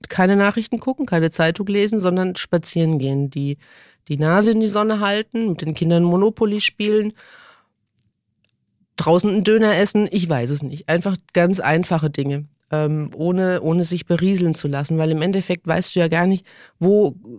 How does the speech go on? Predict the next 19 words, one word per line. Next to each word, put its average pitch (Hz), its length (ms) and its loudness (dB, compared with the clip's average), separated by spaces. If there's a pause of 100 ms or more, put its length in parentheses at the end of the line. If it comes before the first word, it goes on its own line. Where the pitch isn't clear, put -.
(240)
kommt 180 220 -2
die 185 80 0
nächste 190 320 0
Schreckensmeldung 151 800 -2
her. 147 240 -4
Es, 147 160 -8 (180)
gefühlt 202 460 -4
sind, 180 240 -6
ist, - 240 -8 (420)
ist 147 200 -8
es 180 100 -6
ja 175 160 -2
wirklich 180 240 -8
sehr 175 160 -2
schwierig, 185 400 0
irgendwas 160 260 -2
Positives 165 640 -4
aufzugreifen. 147 800 -6 (800)
Ähm, 170 340 4